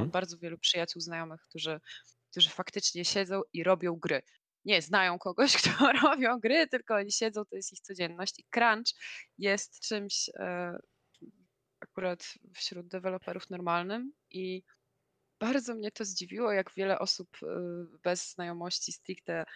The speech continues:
tego podwórka, y, się o, o C D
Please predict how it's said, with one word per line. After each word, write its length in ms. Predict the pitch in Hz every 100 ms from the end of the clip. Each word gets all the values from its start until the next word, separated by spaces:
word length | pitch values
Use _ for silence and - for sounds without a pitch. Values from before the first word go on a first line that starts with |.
| - _ _ _
tego 200 | - 165
podwórka, 800 | 175 160 160 165 - - 160 147 - -
y, 100 | 147
się 340 | - - 160 -
o, 220 | 151 151 _ _
o 60 | 165
C 160 | -
D 100 | 147